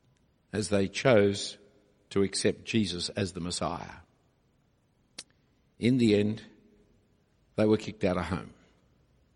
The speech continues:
with really no notice, just put on the street to fend for themselves. Before that night was out, accommodation was not only found for them,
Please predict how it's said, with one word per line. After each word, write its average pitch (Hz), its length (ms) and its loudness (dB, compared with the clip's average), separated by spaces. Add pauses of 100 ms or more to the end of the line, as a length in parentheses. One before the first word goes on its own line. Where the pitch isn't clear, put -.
(1300)
with 101 220 0
really 107 440 2
no 101 220 2
notice, 92 600 -4 (200)
just 98 240 0
put 113 160 0
on 110 140 4
the 104 80 -2
street - 420 -4
to 101 80 -6
fend 95 300 0
for - 80 -4
themselves. 90 760 -4 (3000)
Before 156 360 0
that 139 200 2
night 120 260 0
was 101 160 -6
out, 90 320 -6 (2750)
accommodation 107 800 2
was 95 160 -6
not 135 120 0
only 110 260 0
found 98 360 -4
for 92 180 -6
them, 110 220 -4